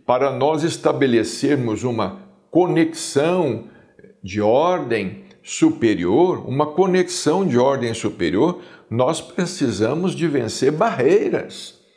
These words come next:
Precisamos de vencer muitas barreiras, principalmente aquelas que estão dentro de nós mesmos. Às vezes, qualquer problema que nos contraria, nos coloca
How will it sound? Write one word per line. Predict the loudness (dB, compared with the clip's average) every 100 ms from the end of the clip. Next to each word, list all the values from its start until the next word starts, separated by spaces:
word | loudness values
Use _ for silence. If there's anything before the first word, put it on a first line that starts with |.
| _ _ _
Precisamos | 0 0 2 0 2 0 0 -2
de | -2
vencer | -2 -2 0 2 2
muitas | 0 -2 0 -2
barreiras, | 0 -2 0 0 0 -2 -6 -10 -20 -20 -8 -2
principalmente | 0 0 -2 -2 -2 0 0 0 -2 -4
aquelas | -4 -2 -2 -2 -4 -6
que | -8
estão | -4 -4 -2
dentro | 0 0 -2 -6 -6
de | -4
nós | -2 0 0 -2
mesmos. | -4 0 0 0 -4 -8 -8 -10 -14 -18 _ _ _ _ _
Às | -4 -2 0
vezes, | 2 4 4 0 0
qualquer | 0 0 2 0
problema | 2 2 4 2 2 -2 -6 -12 -20 _ _
que | 4 4 6 4 2 2
nos | 2 2
contraria, | 0 -2 0 2 2 2 2 4 4 2 -6 -18 -14
nos | -4 0 0 0
coloca | 0 4 4 4 2 -2 -2 -4 -8